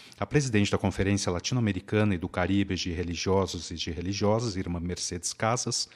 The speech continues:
o vice-presidente da C N B B, Dom José Belisário da Silva, o arcebispo de Brasília, Dom Sérgio da Costa, e o núncio apostólico no Brasil. Na tarde desta terça-feira, após a abertura e apresentação dos participantes,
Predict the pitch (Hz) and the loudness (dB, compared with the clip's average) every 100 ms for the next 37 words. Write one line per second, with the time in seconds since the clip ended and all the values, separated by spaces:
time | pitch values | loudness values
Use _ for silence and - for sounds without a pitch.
0 | - - - - 104 143 - 135 117 95 | -20 -20 -8 -2 0 0 0 0 2 2
1 | 90 87 - 87 87 107 123 135 104 87 | 0 -2 -4 -2 0 0 0 0 -2 -4
2 | 92 82 95 87 117 110 98 85 85 101 | -6 -4 -6 -2 0 0 -2 -2 -2 -2
3 | - 147 160 - - _ - 73 - 80 | -2 -2 -2 -8 -20 _ -8 -6 -6 -6
4 | 80 - 80 92 95 92 127 151 - - | -6 -8 -6 -2 -2 0 0 -2 -6 -8
5 | 85 82 - 87 82 - 95 - 127 123 | -6 -4 -4 -4 -4 -4 -4 0 0 -2
6 | - - - - 160 117 98 - 110 - | -8 -18 -8 0 2 2 2 2 2 2
7 | 98 - - 90 85 - 90 90 85 - | -2 -2 0 0 -2 -4 -2 -2 -4 -8
8 | 76 - _ _ _ - - - - 92 | -10 -16 _ _ _ -20 -20 -20 -6 -4
9 | 87 101 98 92 90 90 - 87 - 90 | 0 2 2 2 -2 -4 -4 -6 -6 -4
10 | 92 - 123 131 107 92 87 87 95 92 | -4 -2 0 0 0 -2 -2 -4 -4 -6
11 | - 139 143 113 101 104 104 95 87 87 | 0 2 4 4 2 2 0 -2 -2 -4
12 | - 101 98 - 90 - - - 131 160 | -2 -2 -4 -4 -4 -4 -6 -2 0 0
13 | - | -2